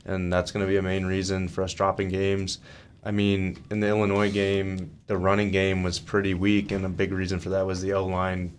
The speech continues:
got basically no push. So,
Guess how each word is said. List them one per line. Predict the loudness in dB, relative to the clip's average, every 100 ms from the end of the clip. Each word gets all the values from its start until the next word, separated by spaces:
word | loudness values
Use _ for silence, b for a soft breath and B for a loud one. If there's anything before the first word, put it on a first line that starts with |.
| -8
got | -4 -4 -6 -14 -8
basically | -8 -8 -8 -8
no | -6 -6
push. | -6 -2 -2 0 -2
So, | 0 2 2 0